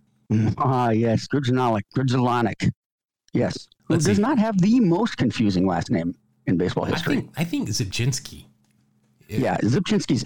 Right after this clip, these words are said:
Speaker 1: tough one.
Speaker 2: Spell that. I mean,
Speaker 1: With
Speaker 2: that's
Speaker 1: that R in it, you know?
Speaker 2: <laughs>
Speaker 1: How's it start with an R?
Speaker 2: Zipper. Uh, let's
Speaker 1: Yeah.
Speaker 2: see, nineteen ninety-seven. Uh, ninety-six was Grudzelanek's only All-Star year, but we're doing ninety-seven.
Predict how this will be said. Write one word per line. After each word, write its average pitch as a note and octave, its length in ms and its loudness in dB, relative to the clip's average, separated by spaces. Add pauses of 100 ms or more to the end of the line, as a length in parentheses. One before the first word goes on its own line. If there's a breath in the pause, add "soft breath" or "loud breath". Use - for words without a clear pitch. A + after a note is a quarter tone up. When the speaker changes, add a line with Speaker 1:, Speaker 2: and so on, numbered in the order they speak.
Speaker 1:
tough - 220 -2
one. D#4+ 160 -4 (100)
Speaker 2:
Spell F3 440 -4
that. G#2+ 340 -6 (140)
I A#2 120 0
mean, C3 200 2
Speaker 1:
With E3+ 100 2
Speaker 2:
that's - 160 2
Speaker 1:
that - 140 2
R C3+ 280 2
in - 100 0
it, - 60 -10 (160)
you C3+ 100 2
know? F#3 260 2 (100)
Speaker 2:
<laughs> - 100 -10
Speaker 1:
How's B3 180 0
it A#3+ 80 0
start B3 180 0
with A3+ 80 2
an A3+ 80 0
R? F#3+ 360 0 (580 loud breath)
Speaker 2:
Zipper. A2 500 -2 (720 loud breath)
Uh, C#3 260 -4
let's F#3+ 200 2
Speaker 1:
Yeah. - 40 -2 (160)
Speaker 2:
see, A2 60 0
nineteen E3 460 0
ninety-seven. C3+ 960 -2 (160)
Uh, A#2 140 -4
ninety-six F#3+ 640 -2
was B2 220 0
Grudzelanek's A#2+ 760 -2
only C#3 360 2
All-Star G#2 360 -4
year, F#2 200 -6
but G#2+ 140 -6
we're A#2+ 120 0
doing C3+ 220 0
ninety-seven. G#2 640 -4